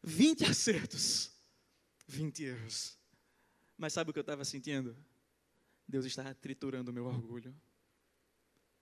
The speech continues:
Faça, meu filho. De pastor? Ah. Tá bom.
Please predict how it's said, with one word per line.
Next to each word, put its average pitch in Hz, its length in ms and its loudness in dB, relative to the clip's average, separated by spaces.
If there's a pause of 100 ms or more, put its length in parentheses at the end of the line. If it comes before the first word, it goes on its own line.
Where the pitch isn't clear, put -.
(2250)
Faça, 185 380 2
meu 320 100 -2
filho. 123 240 0 (260)
De 185 120 0
pastor? 220 420 4 (1080)
Ah. 135 220 -2 (3750)
Tá 143 140 0
bom. 123 260 -4